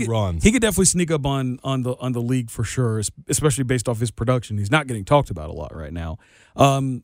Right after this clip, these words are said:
Speaker 1: on the, the Alabama defense played really well in this game.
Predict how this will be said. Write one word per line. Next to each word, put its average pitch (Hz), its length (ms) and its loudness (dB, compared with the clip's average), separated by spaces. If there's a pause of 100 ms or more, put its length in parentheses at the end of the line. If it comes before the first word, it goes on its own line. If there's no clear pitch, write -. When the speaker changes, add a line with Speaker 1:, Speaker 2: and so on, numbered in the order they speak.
Speaker 1:
on 156 140 2
the, 147 260 0
the 151 200 -2
Alabama 180 420 -2
defense 139 340 -2
played 123 240 -2
really 131 360 0
well 127 280 -2
in 120 60 -4
this 117 160 -4
game. 113 540 -2